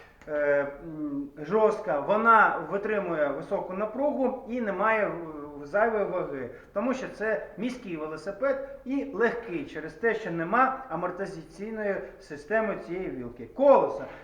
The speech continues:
кріпиться завдяки легкозйомного ексцентрика, не треба ніяких додаткових, е, ключів, щоб зняти, поставити цей велосипед. Е, шприхи у велосипеда, е, чорного кольору, з нержавійки. Це висока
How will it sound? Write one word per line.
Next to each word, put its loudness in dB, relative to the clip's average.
кріпиться -6
завдяки -4
легкозйомного -2
ексцентрика, -4
не -4
треба 4
ніяких 0
додаткових, 2
е, 2
ключів, -6
щоб -6
зняти, -4
поставити 0
цей -2
велосипед. -6
Е, -4
шприхи -2
у 0
велосипеда, -2
е, -4
чорного 2
кольору, -2
з -10
нержавійки. -6
Це 2
висока 0